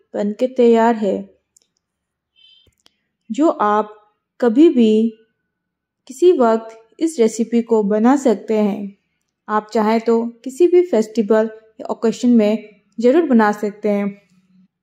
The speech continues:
और इसका टेस्ट ऐसा लगेगा कि जैसे आप बिल्कुल शादियों में खा रहे हैं। उम्मीद करती हूँ रेसिपी पसंद आई होगी। ट्राई कीजिएगा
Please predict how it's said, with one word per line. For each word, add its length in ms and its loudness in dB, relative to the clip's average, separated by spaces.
और 220 -2
इसका 260 -4
टेस्ट 380 2
ऐसा 260 -6
लगेगा 560 2
कि 80 -6
जैसे 360 0
आप 280 -2
बिल्कुल 500 0
शादियों 540 0
में 200 -4
खा 240 -8
रहे 280 -2
हैं। 380 -8
उम्मीद 340 -2
करती 380 -2
हूँ 220 -6
रेसिपी 420 -4
पसंद 400 -2
आई 160 2
होगी। 320 0
ट्राई 220 -2
कीजिएगा 500 -4